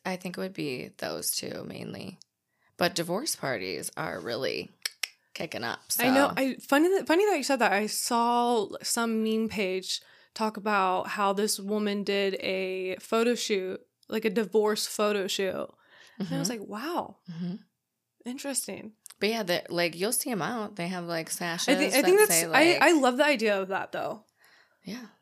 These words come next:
Speaker 2: Because at the end of the
Speaker 1: Sometimes
Speaker 2: day
Speaker 1: it's a celebration. <laughs>
Speaker 2: No, but really, because there's so many people that stick with one another that aren't happy, that aren't
Speaker 1: Yeah.
Speaker 2: made f-, that aren't compatible for
Speaker 1: Yeah.
Speaker 2: one another.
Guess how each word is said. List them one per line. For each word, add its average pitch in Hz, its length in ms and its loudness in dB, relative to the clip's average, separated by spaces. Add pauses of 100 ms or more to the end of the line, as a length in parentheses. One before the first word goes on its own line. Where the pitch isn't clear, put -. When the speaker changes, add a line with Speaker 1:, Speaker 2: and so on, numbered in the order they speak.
(180)
Speaker 2:
Because 277 280 6
at 285 80 6
the 269 120 6
end 254 120 2
of 262 80 4
the 262 80 6
Speaker 1:
Sometimes 247 360 6
Speaker 2:
day - 0 -
Speaker 1:
it's - 140 0
a 233 60 -2
celebration. 302 1120 4
<laughs> - 0 -
Speaker 2:
No, 370 220 8
but 359 180 6
really, 392 280 8
because 269 360 6
there's 302 200 6
so 302 140 8
many 339 200 6
people 285 420 2
that 214 500 4
stick - 760 4
with 240 260 -2
one 220 180 2
another 208 360 2
that 214 200 6
aren't 240 200 0
happy, 220 360 4
that 208 200 2
aren't 233 180 4
Speaker 1:
Yeah. 226 60 -2
Speaker 2:
made 233 180 2
f-, - 140 -12
that 226 180 2
aren't 240 160 -2
compatible 226 540 2
for - 60 2
Speaker 1:
Yeah. 226 120 4
Speaker 2:
one 214 120 2
another. 208 480 2